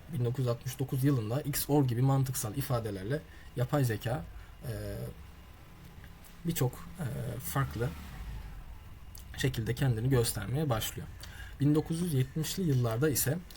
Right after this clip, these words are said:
artık uzman sistemler diyeceğimiz sistemler geliştirilmeye başlanıyor. Bu kavramları ileride daha iyi göreceğiz. O yüzden, e, şu anda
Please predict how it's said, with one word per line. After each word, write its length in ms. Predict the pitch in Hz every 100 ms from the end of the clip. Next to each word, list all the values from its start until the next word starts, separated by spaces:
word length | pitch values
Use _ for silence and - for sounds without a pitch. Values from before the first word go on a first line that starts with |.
| - -
artık 300 | - 135 147 -
uzman 280 | 135 143 156
sistemler 580 | 135 - 131 127 131 117
diyeceğimiz 380 | 101 101 117
sistemler 640 | - 127 - 104 104 104 - - -
geliştirilmeye 640 | 98 - - - 120 139
başlanıyor. 420 | 101 - 120 127 - - - - - - - - - - - - - - - - - - - - - - - - - - - - -
Bu 80 | 165
kavramları 600 | 170 160 165 165 165 180 - - - - - - - - - - - - - -
ileride 340 | 139 143 147
daha 200 | 135 127
iyi 160 | 139 143
göreceğiz. 540 | 131 120 107 120 - -
O 60 |
yüzden, 260 | 117 120 127
e, 540 | 135 - - 107 104
şu 140 | - 127
anda 360 | 117 117 117